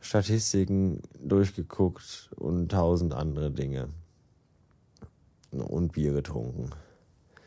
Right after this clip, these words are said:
Jetzt bin ich total erledigt. Das ist ja alles ganz schön anstrengend mit diesem Internet.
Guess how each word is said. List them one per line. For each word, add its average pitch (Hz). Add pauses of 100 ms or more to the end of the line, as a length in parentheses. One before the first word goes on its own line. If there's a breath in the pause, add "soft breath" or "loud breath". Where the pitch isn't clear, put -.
(1040 loud breath)
Jetzt -
bin 78
ich 73
total 76
erledigt. 71 (540)
Das -
ist -
ja -
alles 69
ganz 71
schön 73
anstrengend 71
mit 71
diesem 67
Internet. 67